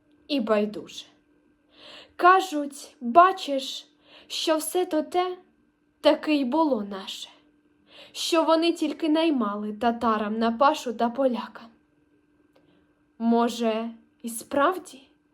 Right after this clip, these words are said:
Нехай і так буде.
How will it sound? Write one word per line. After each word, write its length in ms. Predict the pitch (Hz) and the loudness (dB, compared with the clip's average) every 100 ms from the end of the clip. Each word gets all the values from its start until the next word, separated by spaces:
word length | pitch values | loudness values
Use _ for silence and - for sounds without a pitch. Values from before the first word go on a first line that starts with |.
| _ _ _ _ - | _ _ _ _ -8
Нехай 540 | 277 320 311 349 339 330 - _ _ - | -2 0 2 2 2 2 -10 _ _ 0
і 120 | 359 | 0
так 440 | 359 220 180 - | 0 -10 -10 -14
буде. 340 | 233 - - | -18 -20 -20